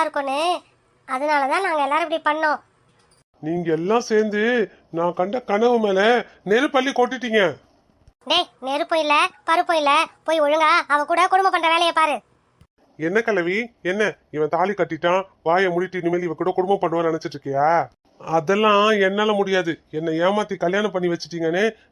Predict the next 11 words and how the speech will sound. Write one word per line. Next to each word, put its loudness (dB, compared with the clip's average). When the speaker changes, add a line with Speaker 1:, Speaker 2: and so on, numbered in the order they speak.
Speaker 2:
நான் 2
இப்பவே 0
டைவர்ஸ்க்கு 2
அப்ளை 0
பண்றேன். -2
Speaker 1:
ஹலோ -2
மாமா, 0
ஒரு -4
நிமிஷம் -4
நில்லுங்க. 0
எங்க -4